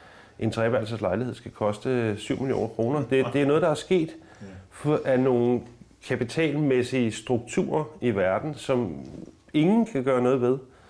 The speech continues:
Speaker 1: Øhm, samtidig kommer der ny teknologi hele tiden, øh, som vi ikke forstår implikationerne af,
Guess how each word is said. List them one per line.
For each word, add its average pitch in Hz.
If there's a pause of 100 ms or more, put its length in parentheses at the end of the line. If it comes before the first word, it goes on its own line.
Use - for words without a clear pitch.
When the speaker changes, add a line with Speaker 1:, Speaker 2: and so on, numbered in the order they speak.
(720)
Speaker 1:
Øhm, 104 (1120)
samtidig 151
kommer 131
der 113
ny 131
teknologi 120
hele 131
tiden, 117 (120)
øh, 98
som 101 (880)
vi 107
ikke 127
forstår -
implikationerne 123
af, -